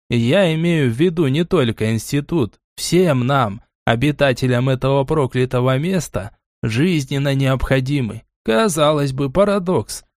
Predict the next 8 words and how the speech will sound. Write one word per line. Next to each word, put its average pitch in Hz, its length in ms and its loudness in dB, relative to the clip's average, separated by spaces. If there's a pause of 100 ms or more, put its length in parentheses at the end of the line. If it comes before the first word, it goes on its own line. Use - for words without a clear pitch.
(160)
Жертвам 127 680 2
для 151 140 0
существования 175 960 0
необходимы 165 800 0
те, 214 240 0
кто 180 240 -2
их 180 240 0
убивает. 208 760 0